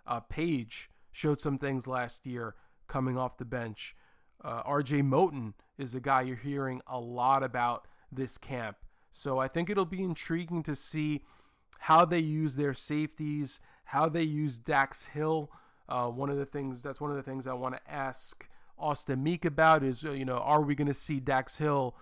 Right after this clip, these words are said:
play some corner this upcoming season? Obviously, I think he's definitely gonna handle a lot of the slot duties when, uh, the other teams go to three wide receivers. So maybe they prefer him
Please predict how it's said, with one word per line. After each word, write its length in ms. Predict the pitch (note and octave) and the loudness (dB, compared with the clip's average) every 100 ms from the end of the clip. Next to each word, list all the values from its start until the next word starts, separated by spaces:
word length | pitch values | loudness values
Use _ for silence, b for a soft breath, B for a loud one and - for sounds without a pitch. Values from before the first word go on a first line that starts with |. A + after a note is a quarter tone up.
| b b b | b b b
play 540 | - D3 C#3 C3+ B2+ - - - | -2 2 2 2 0 -6 -16 -14
some 240 | - D3+ | -2 0
corner 520 | C3 - C#3 C#3 C3 B2 | 0 0 2 4 4 2
this 220 | B2+ - | -2 -2
upcoming 460 | C3 - C3 B2+ | -4 -4 -2 -2
season? 540 | A#2+ - D#3 C#3 C#3+ C#3+ - | -4 -4 -2 2 2 0 2
Obviously, 800 | C#3+ C#3+ C#3 - C#3+ C#3 C3+ b b b - | 4 4 2 0 0 2 0 b b b -6
I 100 | C3 | -2
think 260 | - C#3+ - | 2 2 2
he's 180 | C#3 | -2
definitely 340 | B2 D3 - C#3+ | 2 2 2 -2
gonna 180 | C3+ B2 | -2 -2
handle 420 | C3+ C#3 C3 A#2+ | -2 0 -2 -2
a 40 | |
lot 240 | B2 C3 C3 | 4 6 6
of 80 | |
the 100 | A#2 | 2
slot 480 | A2+ - D3 D#3+ F3 | -4 -2 4 6 6
duties 540 | E3+ F#3+ G#3 A3 - b b b b | 0 -2 -2 -4 -6 b b b b
when, 320 | - C3 B2+ B2+ | -2 0 2 2
uh, 240 | B2 B2 | 2 0
the 160 | A#2 C3 | 0 0
other 200 | C3 B2+ | 0 -2
teams 300 | - C#3+ B2+ | 0 0 0
go 140 | C3+ | 0
to 80 | C3+ | 0
three 320 | B2 C3+ C3+ | -2 -4 -2
wide 260 | C3+ C3+ C3+ | 2 2 2
receivers. 680 | C3 - C#3+ C#3+ E3+ F#3 - b b | 0 -4 -4 -2 -2 -2 -6 b b
So 180 | - D3+ | -4 0
maybe 280 | C#3+ E3+ F3 | 2 2 2
they 160 | F#3+ | 0
prefer 460 | F#3 D#3+ - F3 E3+ | 2 0 0 2 4
him 340 | D#3+ E3 D#3+ | 4 2 0